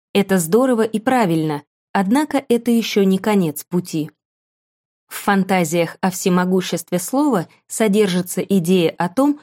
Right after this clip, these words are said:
что прямого выражения своего желания достаточно, чтобы оно было удовлетворено. Однако это по-прежнему не так. Взросление состоит не в том, чтобы совершенствовать способы манипуляции окружающим миром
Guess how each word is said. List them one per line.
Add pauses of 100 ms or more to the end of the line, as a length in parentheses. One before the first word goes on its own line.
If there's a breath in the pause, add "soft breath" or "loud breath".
(140)
что
прямого
выражения
своего
желания
достаточно,
чтобы
оно
было
удовлетворено. (580)
Однако
это
по-прежнему
не
так. (580)
Взросление
состоит
не
в
том,
чтобы
совершенствовать
способы
манипуляции
окружающим
миром